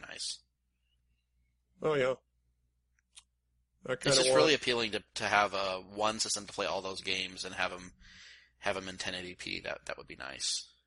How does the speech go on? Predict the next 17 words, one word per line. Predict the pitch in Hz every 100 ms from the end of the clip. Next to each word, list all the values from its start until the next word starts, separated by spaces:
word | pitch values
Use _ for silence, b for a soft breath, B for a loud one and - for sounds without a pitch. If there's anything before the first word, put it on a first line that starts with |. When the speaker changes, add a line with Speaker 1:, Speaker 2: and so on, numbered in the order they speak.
| _ _ _ _
Speaker 2:
Kinda | - 233
want | 156 147 -
this | 110 -
Mister | 131 - 104
Gimmick | 117 135 117
game | - 104 104
now, | 107 107
Neil. | 107 110 127 -
Speaker 1:
Yeah, | 117 120 113
I | - 160
keep | -
looking | 190 120
at | 107
<laughs> | -
screenshots | 101 104 95 95 95
of | 90
it. | 90